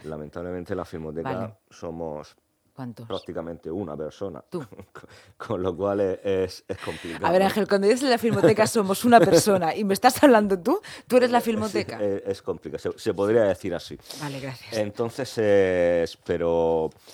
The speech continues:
Speaker 1: sí, hay que permanecer inquieto, activo, sobre todo escuchar mucho, que eso es la, la, la, yo creo que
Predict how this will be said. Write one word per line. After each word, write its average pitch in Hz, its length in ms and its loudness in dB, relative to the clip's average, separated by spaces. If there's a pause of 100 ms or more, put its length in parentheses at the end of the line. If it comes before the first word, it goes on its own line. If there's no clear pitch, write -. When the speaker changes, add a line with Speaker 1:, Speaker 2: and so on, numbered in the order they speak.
(120)
Speaker 1:
sí, 113 280 2 (120)
hay 101 160 2
que 104 340 4
permanecer 95 1120 2
inquieto, 107 880 -6
activo, 110 680 -4
sobre 87 240 -6
todo 104 140 0
escuchar 98 440 -2
mucho, 101 500 -2 (160)
que 87 100 -8
eso 90 180 -6
es 82 100 -8
la, 80 480 -6
la, 71 460 -12 (160)
la, 62 240 -16 (260)
yo 85 80 -12
creo 82 180 -4
que 78 280 -4